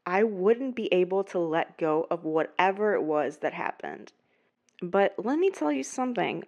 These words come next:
When you hold on to anger, it's basically like shooting venom up your veins.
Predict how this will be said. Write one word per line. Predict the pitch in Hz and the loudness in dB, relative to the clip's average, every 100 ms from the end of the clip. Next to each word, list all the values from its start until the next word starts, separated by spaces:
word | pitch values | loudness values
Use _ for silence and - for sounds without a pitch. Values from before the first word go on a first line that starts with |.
| - | -4
When | 190 202 208 | 0 2 2
you | 302 339 | 0 0
hold | 330 294 | 0 0
on | 175 180 185 | 0 0 0
to | - - | -4 -4
anger, | 151 160 196 240 262 _ | -4 0 2 0 -4 _
it's | 208 208 - | -4 -4 -4
basically | 175 - 196 262 339 - 277 262 | -6 2 2 0 -8 -4 -2 4
like | 190 165 160 - _ _ _ _ _ - - | 4 4 2 -10 _ _ _ _ _ -20 -20
shooting | - - 277 269 196 | -8 -2 -2 0 -2
venom | 151 175 175 151 123 - _ | 0 2 4 2 -2 -10 _
up | 160 - | 0 2
your | 156 | 0
veins. | 147 143 107 - - - | 2 0 -2 -8 -16 -20